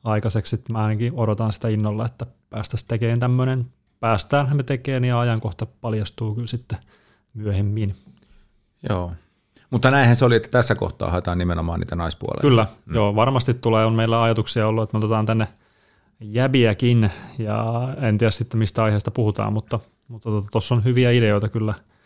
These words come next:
Speaker 1: kehitteillä, että varmasti tämmöisiä vierailijajaksoja tulee, ja, ja se on tietysti teille niin kuin hyvät kuulijat ja seuraajat mahdollisuus päästä näkemään, että mitä tää on, ja, ja tota,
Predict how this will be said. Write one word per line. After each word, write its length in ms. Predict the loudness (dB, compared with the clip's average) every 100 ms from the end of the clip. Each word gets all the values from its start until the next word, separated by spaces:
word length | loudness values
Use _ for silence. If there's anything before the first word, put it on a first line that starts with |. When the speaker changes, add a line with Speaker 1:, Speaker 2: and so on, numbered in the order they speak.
| _ _ _ _ _
Speaker 1:
kehitteillä, 760 | 2 2 2 -4 -4 -2 -2
että 220 | -4 -4 0
varmasti 380 | 2 0 -2 -4
tämmöisiä 340 | 0 2 2
vierailijajaksoja 920 | 2 2 2 0 0 -2 -4 -4 -2 -2 -6 _ _ _
tulee, 380 | -4 -2 0 -2
ja, 140 | -4 -6 _
ja 140 | -14 -8
se 140 | -2
on 80 | 0
tietysti 260 | 2 0 -2
teille 360 | 0 2 2
niin 200 | 2 2
kuin 160 | 0 -2 -4 _ _ _ _ _ _
hyvät 280 | 2 2 0 -6
kuulijat 440 | 2 4 6 4
ja 60 | 4
seuraajat 480 | 4 4 4 2 2
mahdollisuus 420 | 0 2 0 -4
päästä 340 | -4 -2 -2 -4 _ _
näkemään, 300 | -6 -2 0
että 120 | 0
mitä 160 | -2 -2
tää 240 | 0 0
on, 140 | 2 2
ja, 180 | 0 -2 -10 _ _ _ _ _
ja 100 | -4
tota, 300 | -4 -2